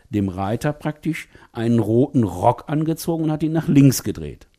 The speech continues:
Dies wurde nur mit großer Kritik in den Reihen der Mitarbeiter hingenommen.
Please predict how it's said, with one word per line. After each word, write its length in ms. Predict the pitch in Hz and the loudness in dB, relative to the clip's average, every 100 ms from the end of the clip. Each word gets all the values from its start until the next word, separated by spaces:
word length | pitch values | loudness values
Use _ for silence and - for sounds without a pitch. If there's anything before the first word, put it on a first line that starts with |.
| _ - - - | _ -20 -20 -4
Dies 200 | 143 135 | -2 4
wurde 220 | 139 165 | 6 8
nur 200 | 147 160 | 8 6
mit 160 | 156 139 | 6 2
großer 400 | - 143 180 160 | 0 0 2 0
Kritik 400 | - 147 - 165 | -2 -6 -6 -6
in 100 | 127 | -4
den 140 | 117 | -4
Reihen 340 | 107 107 131 143 | -4 -4 -2 0
der 140 | 117 | -2
Mitarbeiter 600 | 113 135 131 113 110 - | -4 -2 -4 -4 -6 -2
hingenommen. 760 | 101 104 107 95 78 76 76 | -2 0 0 0 -2 -6 -8